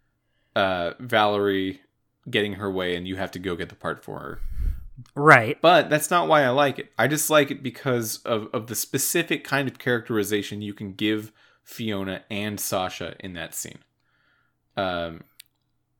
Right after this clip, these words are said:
Speaker 1: so first,
Speaker 2: Hmm.
Speaker 1: I say, "No, I'm not gonna get the part for you. Absolutely not."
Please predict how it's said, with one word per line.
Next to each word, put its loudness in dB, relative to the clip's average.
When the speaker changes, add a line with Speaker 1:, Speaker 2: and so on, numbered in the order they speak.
Speaker 1:
so 2
first, 0
Speaker 2:
Hmm. -14
Speaker 1:
I 8
say, 2
"No, 2
I'm -6
not -8
gonna -6
get -4
the -16
part -8
for -10
you. -8
Absolutely -4
not." -10